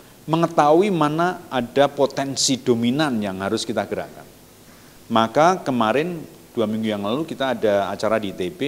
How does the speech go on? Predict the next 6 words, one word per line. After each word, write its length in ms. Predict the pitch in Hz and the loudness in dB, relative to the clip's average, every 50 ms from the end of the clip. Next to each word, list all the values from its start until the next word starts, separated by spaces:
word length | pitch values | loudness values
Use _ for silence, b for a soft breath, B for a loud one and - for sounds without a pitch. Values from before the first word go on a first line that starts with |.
| 160 160 | -6 -6
mendatangkan 720 | - - 127 117 107 98 92 - - 98 95 92 92 92 92 | -8 -8 -8 -6 -6 -6 -6 -8 -8 -10 -10 -10 -10 -10 -10
tiga 320 | - 131 113 - 120 104 | -10 -8 -4 -2 -2 -2
puluh 160 | 95 113 110 | -2 -4 -6
enam 160 | 107 107 101 95 | -6 -6 -8 -8
perguruan 400 | 101 98 - 92 98 90 85 82 | -10 -10 -10 -10 -12 -12 -12 -14
tinggi 420 | 87 90 90 87 104 135 170 233 | -14 -14 -6 0 4 4 4 4